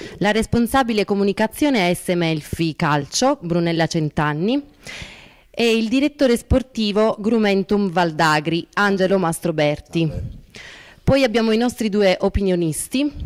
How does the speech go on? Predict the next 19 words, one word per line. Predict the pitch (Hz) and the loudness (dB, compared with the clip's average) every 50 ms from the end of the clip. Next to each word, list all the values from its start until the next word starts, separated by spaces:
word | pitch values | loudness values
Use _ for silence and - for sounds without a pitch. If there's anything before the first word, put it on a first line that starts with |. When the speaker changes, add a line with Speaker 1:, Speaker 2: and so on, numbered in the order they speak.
| - - - | -12 -12 -10
Speaker 1:
Antonio | - 175 180 180 175 185 170 170 165 151 | -6 -4 -4 -2 -2 -2 -2 -2 -2 -2
Petrino | - 170 - - 151 151 156 170 208 254 285 269 - - - _ _ _ - - - - - - | -4 -4 -4 -2 -2 0 0 2 2 0 0 -2 -6 -20 -20 _ _ _ -20 -20 -20 -20 -20 -20
e | _ - 240 - | _ -6 -6 -2
Francesco | - 247 233 202 185 180 165 - - - 185 | 0 0 0 2 2 0 -2 -2 -2 -4 -2
Preziuso. | - - 175 165 - - - 151 147 147 - 165 156 160 160 - - - - - - - - - - - - - - - - - | 0 0 -2 -2 -4 -2 0 0 2 2 2 0 0 0 0 -2 -4 -6 -6 -8 -8 -8 -10 -10 -10 -14 -16 -16 -14 -14 -6 0
Passiamo | - 240 247 - - - 311 330 349 320 285 247 226 220 - - - - | 0 2 2 0 0 0 2 4 4 4 4 4 4 2 2 -2 -8 -4
a | - 196 202 | 0 0 0
leggere | 202 208 226 233 202 202 185 175 175 175 170 - | 2 2 0 2 2 2 4 4 4 4 4 2
la | - 180 185 175 175 | 2 2 2 2 2
nostra | 175 190 180 160 - 185 170 | 2 0 -2 -4 -4 -6 -6
classifica. | - 156 170 165 - - - 156 135 - - 156 - 165 156 160 151 - - - - - - - - - | -4 -4 -4 -4 -4 -6 -6 -4 -4 -2 -4 -2 -2 -2 -2 -2 -4 -8 -10 -10 -12 -12 -14 -16 -10 -4
La | - 185 | -2 -2
classifica | 196 - 208 233 233 - 320 294 - 285 - 226 202 | 0 0 0 0 2 2 0 0 0 0 -2 -2 0
campionato | - 214 208 196 - 220 226 254 285 - 214 | 0 0 -2 0 -2 0 0 0 0 0 -2
eccellenza | 180 - - 202 190 208 208 214 208 - 196 | -4 -2 -4 -2 0 0 0 0 0 -2 -2
lucana | 175 180 175 - 190 165 160 156 160 180 196 - _ | -2 -2 -2 0 0 0 0 0 0 -2 -2 -4 _
dopo | - 196 202 240 233 - 214 208 | -6 0 0 0 2 2 0 0
diciannove | 190 196 - 226 214 214 214 202 208 196 | 0 -2 -2 -2 0 0 0 0 0 0
giornate. | 165 180 185 156 160 151 139 135 135 - - 147 147 151 | 0 0 -2 0 0 -2 -2 -2 -2 -2 -4 -4 -4 -6